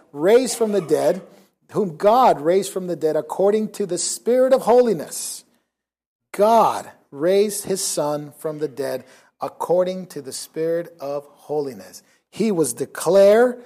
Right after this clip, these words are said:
the Son of God. What that means is,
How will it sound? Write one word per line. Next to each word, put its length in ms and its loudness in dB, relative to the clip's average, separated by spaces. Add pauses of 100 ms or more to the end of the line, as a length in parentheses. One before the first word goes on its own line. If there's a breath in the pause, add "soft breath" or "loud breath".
(240 loud breath)
the 140 -14
Son 320 -8
of 140 -10
God. 360 -8
What 160 -6
that 180 -6
means 360 -6
is, 260 -6